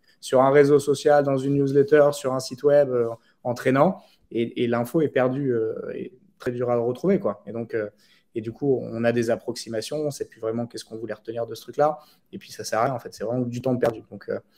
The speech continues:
essayez d'avoir cette approche consciente. C'est vraiment le principal, principal enseignement que, qu'on, qu'on voulait partager.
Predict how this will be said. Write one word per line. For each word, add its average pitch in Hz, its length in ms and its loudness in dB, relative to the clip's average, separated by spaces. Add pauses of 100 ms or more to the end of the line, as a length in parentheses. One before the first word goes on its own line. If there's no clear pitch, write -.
(200)
essayez 143 200 8
d'avoir 135 200 8
cette 123 180 -2
approche 120 300 -2
consciente. 139 320 -8
C'est - 120 -12
vraiment 120 140 -8
le - 40 -16
principal, 120 600 -6 (460)
principal 131 480 -2
enseignement 139 580 2
que, 113 320 -2 (180)
qu'on, 110 220 -14 (120)
qu'on 113 120 -8
voulait 135 220 0
partager. - 680 0